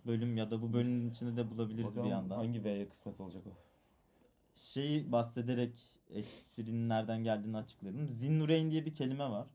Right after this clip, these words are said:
Speaker 2: Hı hı. İki nur sahibi demek.
Speaker 1: İki nur sahibi demek. Biz ama bilmediğimiz için Arapça Zine iki ve Eyne sahibi dedik.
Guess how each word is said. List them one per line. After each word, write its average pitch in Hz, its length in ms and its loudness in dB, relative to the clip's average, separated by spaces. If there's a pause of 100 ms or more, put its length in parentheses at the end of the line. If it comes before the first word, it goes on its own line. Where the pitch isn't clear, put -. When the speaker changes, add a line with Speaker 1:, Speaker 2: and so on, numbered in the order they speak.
Speaker 2:
Hı 101 60 -4
hı. 110 300 -4 (420)
İki 117 300 -2
nur 127 120 0
sahibi 92 420 -2
demek. 90 200 -2
Speaker 1:
İki 165 180 2
nur 160 140 2
sahibi 104 380 0
demek. 151 480 -6 (120)
Biz 156 500 -4
ama 160 500 4
bilmediğimiz 147 540 0
için - 160 -8
Arapça 113 600 0
Zine 139 420 2
iki 147 280 -4
ve 170 60 2
Eyne 147 340 2
sahibi 135 460 2
dedik. 90 280 -6